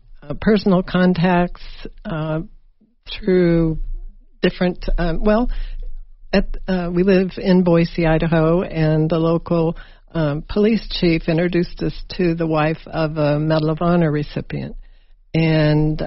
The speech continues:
um, that's Sally Jackson in the film. And then, um, through other contacts, uh, we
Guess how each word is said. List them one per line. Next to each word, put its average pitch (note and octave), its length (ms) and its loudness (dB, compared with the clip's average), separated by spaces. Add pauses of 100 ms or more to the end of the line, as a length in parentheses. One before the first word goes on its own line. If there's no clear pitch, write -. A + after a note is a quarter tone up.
um, C#3+ 580 -4 (100)
that's C#3+ 280 -4
Sally D3 280 0
Jackson C#3+ 480 -2
in D3 100 0
the D#3 100 0 (100)
film. E3 320 -4 (480)
And F3+ 640 4 (320)
then, F#3+ 380 4
um, F3+ 520 0 (1120)
through F#3+ 380 6
other F3+ 260 2
contacts, F#3 760 2 (600)
uh, D#3+ 320 0
we F#3 440 2